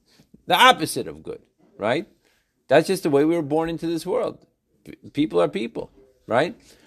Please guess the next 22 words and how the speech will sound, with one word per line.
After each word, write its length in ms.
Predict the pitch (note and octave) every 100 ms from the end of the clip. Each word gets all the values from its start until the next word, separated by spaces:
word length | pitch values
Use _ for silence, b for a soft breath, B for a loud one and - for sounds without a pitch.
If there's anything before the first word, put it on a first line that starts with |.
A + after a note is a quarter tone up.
| b B2+
Midos 540 | C3+ G3+ A#3+ A#3 E3+
sichlim 640 | - G#3 A#3 - F3 D3+
implies 720 | C#3+ B2 D#3 G3+ G3+ D#3 D3 D3
that 140 | C3 C3+
I 220 | D#3 G3+
can 300 | - D3+ C3
change 500 | - - F#3 F3+ D#3
my 140 | D3+
midos. 500 | C3+ A#2+ F#2 - - -
I 180 | D3 F#3
can 300 | F#3 D#3 C3+
make 240 | D3+ E3
my 140 | D#3 C3
midos 440 | C#3 D#3 C#3 B2
the 80 | C3+
way 160 | B2 A#2
I 240 | C3 E3+
think 420 | F#3 - G2 E2 _ _ _ -
I 120 | G2
want 220 | F#2+ E2+
to 60 | -
be. 280 | - C#2+